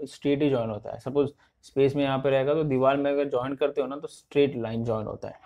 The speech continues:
ठीक है। वो डायग्राम में अब, अ, दिखाता हूँ मैं आपको, ठीक है। ये डायग्राम देख लो, टेक्स्ट बुक का डायग्राम देख लो, ये कुछ ऐसे हुआ है, ये देखो ये कुछ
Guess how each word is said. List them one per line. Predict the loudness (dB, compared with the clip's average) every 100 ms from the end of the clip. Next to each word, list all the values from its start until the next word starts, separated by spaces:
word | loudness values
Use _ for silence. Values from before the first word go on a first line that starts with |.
| -12
ठीक | -4 -2
है। |
वो | 2 6 6
डायग्राम | 6 4 2 0
में | 0 0 0 -4 -10 _ _ _ _ _
अब, | -2 0 2
अ, | 2
दिखाता | 0 -2 -2 -2
हूँ | -4 -6
मैं |
आपको, | -10 -10 -12
ठीक | -8
है। | -8 -10 _ _ _ _
ये | 0 4 4
डायग्राम | 4 2 2
देख | 0 -2
लो, | -2
टेक्स्ट | -4 -4
बुक | -4
का | -2
डायग्राम | 0 -2 -4 -8
देख | -8
लो, | -4
ये | -4
कुछ | -4 -6
ऐसे | -6 -4
हुआ | -4 -6
है, | -12 -16 -18 -18 -20 _ _ _ _ _ _ _ _
ये | -10
देखो | -8 -10 -8
ये | -4 -2 -2
कुछ | -2 -6